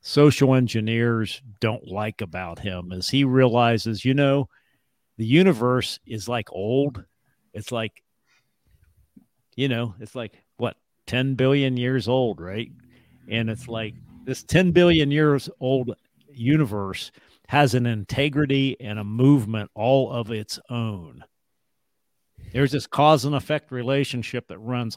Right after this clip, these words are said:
all the way back to the Big Bang, and it's coming all the way forward, and everything is related to everything else in that process. And that, so he talks, he kind of talks about that idea and the idea of hierarchy. And there's, there are,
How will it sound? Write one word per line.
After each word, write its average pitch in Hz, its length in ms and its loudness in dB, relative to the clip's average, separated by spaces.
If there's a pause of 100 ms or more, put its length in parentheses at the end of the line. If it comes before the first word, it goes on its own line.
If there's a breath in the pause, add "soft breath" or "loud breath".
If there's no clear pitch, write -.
all 139 180 2
the 139 80 -2
way 127 220 -4
back 117 420 -6
to 120 100 -12
the 101 100 -16
Big 110 420 -10
Bang, 123 420 -10
and 98 80 -16
it's - 120 -20
coming 117 280 -12
all 127 180 -8
the 139 40 -8
way 135 220 -6
forward, 123 800 -8 (260 soft breath)
and 107 120 -10
everything 139 680 -2
is 104 140 -6
related 123 540 -6
to - 60 -10
everything 123 480 -6
else 120 260 -8
in 107 100 -10
that 104 180 -10
process. 131 840 -4 (560 soft breath)
And 113 220 -2
that, 110 160 -2 (420)
so 123 320 0
he 139 220 -2
talks, 151 420 8
he 135 240 0
kind 147 240 2
of 107 80 -8
talks 143 340 0
about 127 240 -4
that 120 120 -4
idea 117 320 0
and 123 80 2
the 113 100 -2
idea 113 360 -2
of 98 160 -12
hierarchy. 98 1000 -4 (1300)
And 113 100 -6
there's, 117 220 -4
there 135 320 0
are, 139 340 2